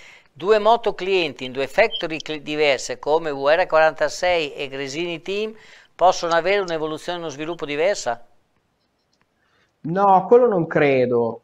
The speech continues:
Speaker 2: Eh, io
Speaker 1: Quindi
Speaker 2: credo
Speaker 1: le
Speaker 2: che
Speaker 1: moto
Speaker 2: Di-
Speaker 1: sono uguali, sono i piloti che
Speaker 2: Sì,
Speaker 1: cambiano.
Speaker 2: sì, sì, sì.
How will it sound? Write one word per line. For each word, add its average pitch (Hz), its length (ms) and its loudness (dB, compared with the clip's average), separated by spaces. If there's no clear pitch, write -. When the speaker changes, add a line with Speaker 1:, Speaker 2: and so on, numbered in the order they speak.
Speaker 2:
Eh, 127 100 -10
io 131 680 -2
Speaker 1:
Quindi 190 100 0
Speaker 2:
credo 165 160 2
Speaker 1:
le 165 60 4
Speaker 2:
che - 40 2
Speaker 1:
moto 233 260 6
Speaker 2:
Di- 170 40 -4
Speaker 1:
sono 180 220 -4
uguali, 95 440 2
sono 147 240 -6
i 143 60 -6
piloti 170 380 4
che 110 120 -12
Speaker 2:
Sì, 135 100 -8
Speaker 1:
cambiano. 160 300 -4
Speaker 2:
sì, - 0 -
sì, 156 180 -10
sì. 131 420 -10